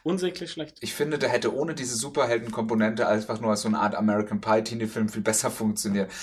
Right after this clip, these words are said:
Speaker 2: Wo irgendwie so ein Zeltlager-Crime löst oder so,
Speaker 1: Mhm.
Speaker 2: sowas ganz
Speaker 1: Ja.
Speaker 2: Kleines, Back to Basics.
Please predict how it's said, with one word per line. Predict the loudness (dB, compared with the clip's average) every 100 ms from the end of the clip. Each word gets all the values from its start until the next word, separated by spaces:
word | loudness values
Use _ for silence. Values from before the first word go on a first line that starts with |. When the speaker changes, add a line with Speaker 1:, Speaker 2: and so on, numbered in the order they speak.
| -12 4
Speaker 2:
Wo | 6
irgendwie | 6 4 0
so | 0
ein | 0
Zeltlager-Crime | 2 6 6 6 6 6 6 4 4 2 2 2 2
löst | 2 0 0 0
oder | 2 4
so, | 4
Speaker 1:
Mhm. |
Speaker 2:
sowas | 4 2 2
ganz | 4 4 2
Speaker 1:
Ja. | 2 2
Speaker 2:
Kleines, | 4 6 4 0
Back | 0 0
to | -2 0
Basics. | 4 4 2 -2